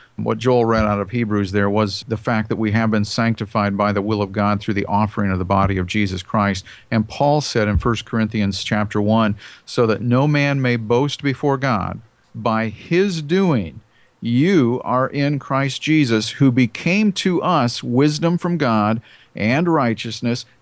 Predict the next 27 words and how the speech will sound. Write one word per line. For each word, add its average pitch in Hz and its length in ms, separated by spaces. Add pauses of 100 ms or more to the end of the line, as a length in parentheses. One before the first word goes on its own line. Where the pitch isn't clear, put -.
and 135 420
sanctification 156 1160 (200)
and 160 400
redemption, 127 760 (200)
so 135 260
that 131 160
just 143 360
as 143 200
it 160 140
is 160 160
written, 147 440 (200)
let 117 260
him 139 240
who 131 160
boasts 127 760 (240)
boast 127 540
in 127 200
the 123 100
Lord." 123 460 (280)
So 120 200
we 127 260
can't - 640 (360)
have 143 240
sanctification 143 1300 (240)
outside 143 640
of 98 300 (100)
what 117 300